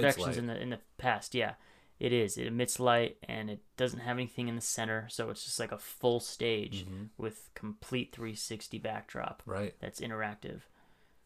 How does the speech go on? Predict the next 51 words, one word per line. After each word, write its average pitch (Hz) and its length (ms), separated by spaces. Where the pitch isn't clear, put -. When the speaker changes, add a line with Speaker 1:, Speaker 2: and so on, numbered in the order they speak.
Speaker 1:
So 110 280
cool. - 360
Speaker 2:
Yeah. 92 180
Speaker 1:
The - 60
thing 175 200
I 160 40
love 135 160
about 110 260
that 110 280
is 120 260
it - 180
excited 113 520
George - 260
Lucas. - 420
<laughs> 165 220
Speaker 2:
<laughs> - 400
Speaker 1:
And 139 160
so 131 160
it - 80
kinda 147 240
got 131 200
him 127 200
curious 127 520
about 110 240
it 107 80
again, 110 220
like, 113 220
"Oh, 208 200
you 117 140
guys 131 200
are 135 60
doing 143 240
some 127 300
cool 160 200
things 156 280
over 147 180
at 139 60
Star 175 260
Wars 143 180
again. 113 400
Speaker 2:
Yeah. 101 320
Speaker 1:
Maybe 147 240
I'll 143 80
come 143 180
by 139 200
and 135 120
take 139 180
a 135 40
look." 135 340
So - 320
Speaker 2:
Mm-hmm. 104 280